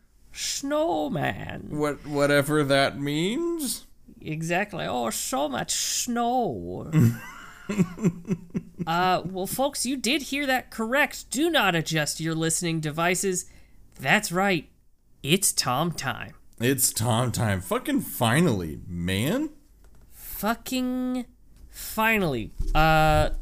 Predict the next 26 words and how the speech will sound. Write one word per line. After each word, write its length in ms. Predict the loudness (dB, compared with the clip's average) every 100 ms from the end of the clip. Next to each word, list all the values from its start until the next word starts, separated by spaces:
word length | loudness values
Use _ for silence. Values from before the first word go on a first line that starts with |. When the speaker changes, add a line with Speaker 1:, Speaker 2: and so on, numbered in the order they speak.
| -6 -8 -8 -14 -14 -14
Speaker 1:
hold 340 | -8 -6 -2
on. 300 | 0 0 -4 -6
My 160 | -4
notes 280 | 0 2 0
got 220 | 2 2
all 200 | 2 0
jimble 400 | -2 0 0 0
jambled. 480 | 0 2 2 0 -4 -8 -12 -16 -18 -8
Uh, 260 | -4 -2 -2
that's 240 | -4 -4
because 380 | -6 -4 -4 -2
this 280 | 0 -2 0
week, 240 | -2 -4
folks, 560 | -2 -2 -2 -6 -8 -8 -20 _ _ _ -4
we 160 | -2
watched 640 | 2 4 4 2 -6 -6 -10 -16 -20 -20 -20 -20 -18 -16 -16 -18 -14
twenty 340 | -10 -2 0 0
twenty-two's 1000 | 2 0 0 0 2 2 0 -4 -8 -8 -12
newly 600 | -6 -2 2 2 2 -4
released 760 | -4 -4 -2 -2 2 0 0 -8 -18 _ _ _ _ -20 -4
Elvis. 600 | -2 -2 -4 -2 -2 -2
Speaker 2:
Yes, 540 | -2 2 4 4 4 4
we 100 | 4
did. 840 | 4 6 4 0 -4 -8 -10 -4
We 140 | -2
went 440 | 2 2 2 -2